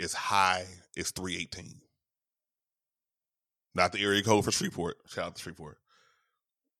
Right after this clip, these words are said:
But I've been as high as three eighteen. When I got diagnosed with, with, with diabetes, I got down to about two eighty-five. Kinda stayed there and lingered.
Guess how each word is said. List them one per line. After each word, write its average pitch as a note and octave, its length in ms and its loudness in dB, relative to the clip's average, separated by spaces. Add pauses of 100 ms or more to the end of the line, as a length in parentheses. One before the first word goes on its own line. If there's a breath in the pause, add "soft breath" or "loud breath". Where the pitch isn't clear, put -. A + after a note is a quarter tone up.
(600)
But G2 120 4
I've G2 180 8
been G2 80 -2
as F2 80 -6
high E2+ 200 2
as - 80 -2
three F2 200 -6
eighteen. E2 380 -12 (1900)
When F2+ 100 0
I - 20 -4
got F2+ 160 4
diagnosed G2+ 520 6
with, G2 320 2
with, F#2+ 340 0
with F#2+ 140 0
diabetes, F#2+ 720 2 (1300)
I F2+ 80 2
got F2 240 4
down F2 360 2
to F#2+ 120 -4
about E2+ 400 -2 (1040)
two G2 160 -2
eighty-five. F2 500 -2 (2000)
Kinda F2 160 -4
stayed E2 280 -6
there E2 120 -6
and E2 80 -10
lingered. E2 380 -12